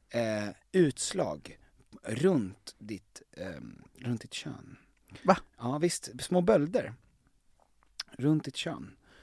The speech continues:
Speaker 1: Kli i halsen. Eh, och även,
Speaker 2: Jag har
Speaker 1: eh,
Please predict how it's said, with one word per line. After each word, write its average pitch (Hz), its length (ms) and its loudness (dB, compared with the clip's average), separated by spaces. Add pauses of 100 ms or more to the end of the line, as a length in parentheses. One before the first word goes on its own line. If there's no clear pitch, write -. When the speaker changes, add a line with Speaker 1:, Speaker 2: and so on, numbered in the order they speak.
(280)
Speaker 1:
Kli 147 240 4
i 147 40 4
halsen. 101 540 -4 (460)
Eh, 107 80 -10 (640)
och - 220 -4
även, 131 720 4
Speaker 2:
Jag 151 100 -4
har 139 80 0
Speaker 1:
eh, 104 60 -6